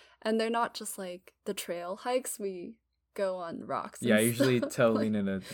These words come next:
Speaker 2: "Let's not go on the trail."
Speaker 1: Yeah, yeah, like, avoid the
Speaker 2: <laughs>
Speaker 1: trail and do everything else, which
Speaker 2: Yeah.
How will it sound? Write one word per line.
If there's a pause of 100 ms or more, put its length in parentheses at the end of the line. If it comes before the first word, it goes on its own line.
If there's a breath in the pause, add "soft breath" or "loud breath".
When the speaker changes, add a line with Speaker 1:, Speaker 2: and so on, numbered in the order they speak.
(140)
Speaker 2:
"Let's
not
go
on
the
trail."
Speaker 1:
Yeah,
yeah,
like,
avoid
the
Speaker 2:
<laughs>
Speaker 1:
trail
and
do
everything
else,
which
Speaker 2:
Yeah.